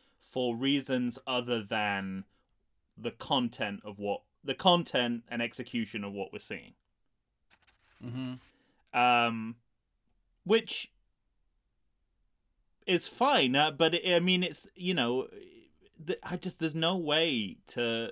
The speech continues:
Speaker 1: see it as anything other than the, the weak link in this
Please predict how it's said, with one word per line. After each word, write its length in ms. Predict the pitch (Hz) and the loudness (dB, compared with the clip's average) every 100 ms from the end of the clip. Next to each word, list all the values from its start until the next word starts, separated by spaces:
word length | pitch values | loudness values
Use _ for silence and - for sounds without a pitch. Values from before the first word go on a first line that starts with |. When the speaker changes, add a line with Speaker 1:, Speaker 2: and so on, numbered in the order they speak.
| - | -10
Speaker 1:
see 540 | - - - 135 135 127 | -16 -14 -6 -2 2 0
it 140 | - | 0
as 260 | 113 107 104 | 0 0 0
anything 400 | 120 123 120 107 | -4 -4 -6 -6
other 280 | 110 117 95 | -4 -4 -4
than 500 | 104 98 95 92 - | -4 -4 -6 -10 -6
the, 300 | 104 95 95 - _ _ _ _ _ _ | -4 -2 -4 -10 _ _ _ _ _ _
the 80 | 110 | -6
weak 320 | 110 123 113 107 | -2 -2 -2 -2
link 340 | 120 135 117 | -2 -2 -6
in 200 | 101 101 | -6 -6
this 460 | 101 101 - - | -6 -10 -14 -18